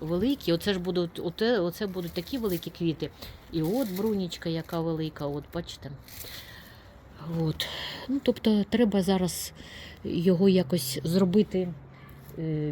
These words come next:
більш-менш таким от акуратним. Бачите, я от підрізала крону.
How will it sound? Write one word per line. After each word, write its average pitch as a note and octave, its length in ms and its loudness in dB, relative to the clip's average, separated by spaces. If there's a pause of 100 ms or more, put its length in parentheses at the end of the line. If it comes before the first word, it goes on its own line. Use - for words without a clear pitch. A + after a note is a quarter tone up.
більш-менш F#3+ 640 4
таким F3+ 340 2
от - 240 -4 (140)
акуратним. F3 680 2 (880)
Бачите, G#3 320 -6
я D#3 100 -2
от D3+ 140 -8
підрізала E3 540 0
крону. C#3+ 420 -2